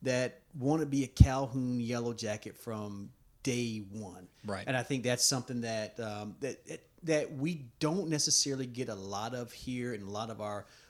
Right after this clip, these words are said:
Speaker 1: our schools. A-, and I think maybe Creekview is probably close to it. Maybe Cherokee has been around, you know, for a long
Speaker 2: Yeah.
Speaker 1: time, but, um, um, you know, you just have it where we're closer to the metro. We have a lot more, uh,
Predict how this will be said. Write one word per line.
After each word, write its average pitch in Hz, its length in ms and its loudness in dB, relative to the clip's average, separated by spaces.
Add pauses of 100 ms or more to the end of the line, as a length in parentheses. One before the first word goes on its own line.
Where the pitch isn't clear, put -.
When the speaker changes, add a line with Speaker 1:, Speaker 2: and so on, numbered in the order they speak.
(140)
Speaker 1:
our 107 160 -2
schools. 113 560 -4
A-, 147 100 -4 (200)
and 277 120 -2
I 285 60 0
think 262 200 -2
maybe 160 300 2
Creekview 160 380 -4
is 143 100 -2
probably 151 380 -2
close 135 340 -6
to 143 240 -4
it. 139 140 -2
Maybe 156 280 0
Cherokee 143 600 2
has 139 80 0
been 135 180 -2
around, 135 400 -4
you 147 100 -4
know, 123 80 -6
for 135 200 -6
a 127 40 -4
long 131 220 -6
Speaker 2:
Yeah. 160 100 0
Speaker 1:
time, 131 260 -4
but, 127 140 -8 (420)
um, 113 380 -6 (480)
um, 131 160 -4
you 156 60 -2
know, 147 80 -2
you 127 140 -6
just - 340 0 (280)
have 139 340 0
it 135 100 -2 (680)
where 160 280 4
we're 147 400 4
closer - 400 -2
to 127 60 -4
the 120 60 -2
metro. 131 380 0
We 127 180 0
have 127 180 0
a 120 40 -4
lot 123 320 -4
more, 120 480 -6 (400)
uh, - 100 -20